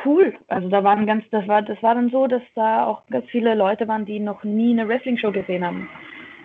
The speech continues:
Aber, aber es war dann auch so, dass ganz viele von unseren Hardcore-Fans da trotzdem rausgefahren sind, obwohl das fünf Stunden mit dem Auto entfernt ist.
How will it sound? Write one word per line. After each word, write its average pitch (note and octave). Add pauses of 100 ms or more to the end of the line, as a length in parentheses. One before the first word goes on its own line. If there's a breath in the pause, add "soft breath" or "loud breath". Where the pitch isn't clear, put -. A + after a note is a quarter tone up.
Aber, G3+
aber A3
es A3+
war A3+
dann A3
auch G#3
so, B3
dass A3
ganz A#3
viele A#3
von A3+
unseren G3+
Hardcore-Fans F#3+ (380)
da G#3
trotzdem G#3
rausgefahren F3+
sind, F#3+
obwohl F#3
das F#3 (440)
fünf A3
Stunden G3
mit F#3
dem F3+
Auto F3+
entfernt D#3+
ist. E3